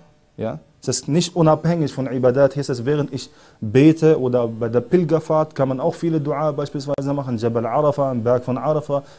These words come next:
die Bittgebete werden erhört bei Allah, von Allah subhanahu wa ta'ala, beispielsweise auf der Reise, in verschiedenen, beim Tawaf, um, rund um vom Kaaba, Alhamdulillah, werden die Bittgebete erhört, beim Safa wal Marwa auch, Alhamdulillah,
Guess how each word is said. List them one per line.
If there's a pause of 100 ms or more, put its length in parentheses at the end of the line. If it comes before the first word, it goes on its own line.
die
Bittgebete
werden
erhört
bei
Allah,
von
Allah
subhanahu
wa
ta'ala,
beispielsweise
auf
der
Reise, (320)
in
verschiedenen,
beim
Tawaf,
um,
rund
um
vom
Kaaba,
Alhamdulillah,
werden
die
Bittgebete
erhört,
beim
Safa
wal
Marwa
auch,
Alhamdulillah,